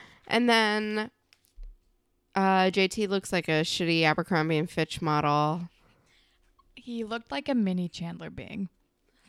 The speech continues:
Speaker 1: Oh my God. But he had a puka shell necklace. Like, he was way too on brand for, like, this time period, whereas Chandler Bing was, like, a nerd for the nineties.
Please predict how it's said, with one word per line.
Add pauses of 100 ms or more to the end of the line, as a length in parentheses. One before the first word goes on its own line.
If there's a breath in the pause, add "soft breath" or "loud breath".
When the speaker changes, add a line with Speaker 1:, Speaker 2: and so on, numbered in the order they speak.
Speaker 1:
Oh
my
God. (300 loud breath)
But
he
had
a
puka
shell
necklace. (260 loud breath)
Like,
he
was
way
too
on
brand
for,
like,
this
time
period,
whereas
Chandler
Bing
was,
like,
a
nerd
for
the
nineties.